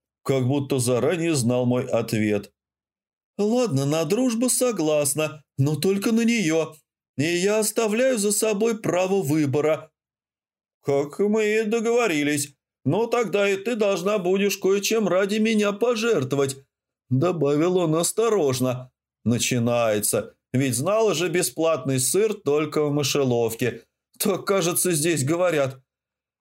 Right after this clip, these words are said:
«И в чём же будет заключаться моя жертва?» «Выходные. Я хочу, чтобы ты проводила их со мной». «Ты ведь обещал, что вернёшь меня в город»,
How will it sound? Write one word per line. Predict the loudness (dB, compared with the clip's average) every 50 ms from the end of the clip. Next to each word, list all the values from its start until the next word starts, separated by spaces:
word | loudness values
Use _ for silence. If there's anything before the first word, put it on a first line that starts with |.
| _ _ _ -2
«И | 0 2 2 2
в | 0 0
чём | -2 0 0 0 2 2 0 0
же | 0 0 0
будет | 0 0 0 0 2 0 0 -2 -2
заключаться | 0 0 0 0 0 0 0 0 0 0 -2 -2 -2 -2 -2 0 2 2
моя | 2 2 2 2 2 0 0
жертва?» | 0 0 0 2 0 0 0 0 0 0 0 0 -2 -6 -14 _ _ _ _ _ _ _ _ _ _ _ _ _ -6
«Выходные. | -4 -2 -2 -2 0 0 0 0 0 0 0 0 0 0 0 -2 -4 -8 _ _ _ _ _ _ _ _ -6
Я | -2 -2 0 0 0
хочу, | 0 0 0 0 0 0 0 0 0
чтобы | 0 0 0 0 0 0 -2 -2
ты | -2 -2 -2
проводила | -2 0 0 0 2 2 0 0 0 -2 -2 0 0 2
их | 2 2 2 2 0 0 -2
со | -2 0 0 0 0
мной». | 0 0 0 0 2 2 2 0 0 -4 -6 -10 _ _ _ _ _ _ _ _ _ _ _ _ _ _ _ _
«Ты | -2 0 0 2
ведь | 0 0 0 0
обещал, | 0 0 0 0 0 -2 -2 0 0 0 0 0 0 -2
что | -4 -4 -2 -2
вернёшь | 0 0 0 0 2 2 0 0 0 0
меня | -2 0 0 0 0 0
в | 0 0
город», | 0 0 2 2 0 0 -2 -4 -10